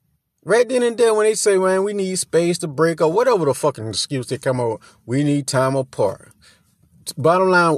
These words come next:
I, I want you away from me, pretty much is what they saying. They making a decision right there. "Get the fuck away from me. Go. Just vete." If you Spanish, vete, vete. Get the fuck away from me. Go away.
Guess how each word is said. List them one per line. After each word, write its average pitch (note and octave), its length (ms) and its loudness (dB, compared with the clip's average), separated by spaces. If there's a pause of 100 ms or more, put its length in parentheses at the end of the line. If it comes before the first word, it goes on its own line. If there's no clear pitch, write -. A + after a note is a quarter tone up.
(100)
I, D3+ 420 -2
I D3 80 0
want E3 320 2
you F3+ 80 2
away D3 280 4
from A2+ 240 -4
me, G2 120 -10
pretty E3 280 0
much D3 240 2
is A#2+ 100 -4
what A#2+ 160 0
they A2 100 -4
saying. G#2+ 480 -4 (380)
They C3 120 0
making D#3+ 280 2
a C#3 80 0
decision C#3 540 2
right C3 220 2
there. C3 280 4 (360)
"Get F3 180 0
the F#3+ 80 -2
fuck F3 240 0
away D#3 240 4
from B2 160 -6
me. F2 320 -12 (1000)
Go. C#3 400 2 (120)
Just C#3+ 340 -2 (240)
vete." B2+ 560 0
If A#2 120 -6
you D#3+ 60 -6
Spanish, D3 440 -2
vete, B2 540 -2
vete. C3 460 0
Get D3 140 -6
the D3+ 60 -14
fuck E3+ 220 -6
away E3 180 0
from C3 180 -6
me. G#2 120 -8
Go C3 180 2
away. D3+ 400 0